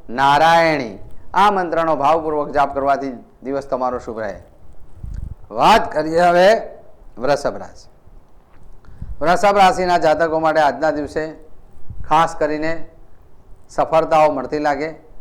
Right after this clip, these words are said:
કાર્ય સિદ્ધિ થતી લાગે, ક્યાંક ને ક્યાંક સાહસિકતાથી કરેલા કામો પણ વેગવાન બનતા જાય અને પારિવારિક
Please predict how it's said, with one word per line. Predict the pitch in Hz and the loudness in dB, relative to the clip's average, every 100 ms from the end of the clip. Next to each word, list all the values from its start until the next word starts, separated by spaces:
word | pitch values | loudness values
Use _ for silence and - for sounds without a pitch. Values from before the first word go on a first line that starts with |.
| - | -4
કાર્ય | 139 139 147 | 0 0 -2
સિદ્ધિ | 147 117 123 143 | -6 -8 -6 -6
થતી | 139 143 | -4 -4
લાગે, | 143 139 151 151 - - - - | -2 -2 -4 -10 -12 -8 -6 -2
ક્યાંક | 151 147 | -2 -2
ને | 151 | -4
ક્યાંક | 143 147 | -4 -4
સાહસિકતાથી | - 117 - - 127 147 135 | -2 -4 -2 -4 -2 -2 -4
કરેલા | 135 135 135 | -4 -2 -2
કામો | 127 123 131 | -2 -4 -4
પણ | 123 120 90 - - - - | -6 -8 -8 -14 -14 -10 -10
વેગવાન | 92 120 110 139 139 | -8 -8 -2 -2 0
બનતા | 123 110 113 | -4 -6 -6
જાય | 101 95 - - - | -6 -10 -8 -8 -4
અને | - 131 | -4 -4
પારિવારિક | - 123 135 131 123 | -2 -2 0 -2 -2